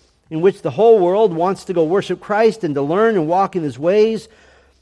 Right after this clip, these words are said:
We know that this is an unglorified humanity because Zechariah fourteen says that any nation that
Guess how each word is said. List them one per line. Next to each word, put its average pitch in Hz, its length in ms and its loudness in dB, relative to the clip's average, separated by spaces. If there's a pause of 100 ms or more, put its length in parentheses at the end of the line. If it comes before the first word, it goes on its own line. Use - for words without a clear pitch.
We 180 300 -2
know 208 420 4
that 190 200 -2
this 190 180 -6
is 156 140 -8
an 160 240 -6
unglorified 185 840 0
humanity 185 720 -4 (220)
because 156 260 -6
Zechariah 196 460 2
fourteen 190 560 -2
says 180 300 -2
that 156 160 -8
any 214 220 0
nation 180 440 0
that 147 200 -2